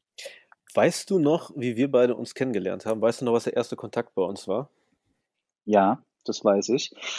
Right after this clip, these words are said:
Speaker 2: Ähm, das Lustige ist sogar, ähm, dass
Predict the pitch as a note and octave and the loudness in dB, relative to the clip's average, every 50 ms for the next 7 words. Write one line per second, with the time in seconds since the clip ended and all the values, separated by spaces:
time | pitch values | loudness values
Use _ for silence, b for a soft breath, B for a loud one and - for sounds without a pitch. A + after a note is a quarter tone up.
0 | B B B B B _ - - A#2 A2+ G#2+ G#2+ G#2+ G#2+ G#2+ G#2 G#2+ G#2 G#2 G#2 | B B B B B _ -8 0 2 4 6 6 6 6 4 4 2 0 -2 -4
1 | G#2 _ _ _ - _ _ _ _ _ _ b b b b b - B2+ A#2+ - | -6 _ _ _ -20 _ _ _ _ _ _ b b b b b 2 2 4 6
2 | C3 D#3+ G#3 - - - E3+ C3+ A#2+ F#2 A#2+ - - - B2 A2 A#2 A2 A#2+ C3 | 8 8 8 8 6 4 6 6 8 6 6 4 4 4 6 8 8 8 8 6
3 | D3+ F3+ G3 _ _ _ _ _ _ _ _ _ _ - - C3 B2 B2 A#2+ A#2+ | 4 2 -2 _ _ _ _ _ _ _ _ _ _ 0 4 6 6 8 6 6
4 | A#2+ A#2+ A#2+ A#2 A#2 - _ _ _ _ _ _ _ _ - _ _ _ _ - | 6 4 2 2 -2 -8 _ _ _ _ _ _ _ _ -20 _ _ _ _ 4
5 | - C3 B2 A#2+ A#2 - - - - - | 8 8 8 8 6 2 -2 -4 -4 -6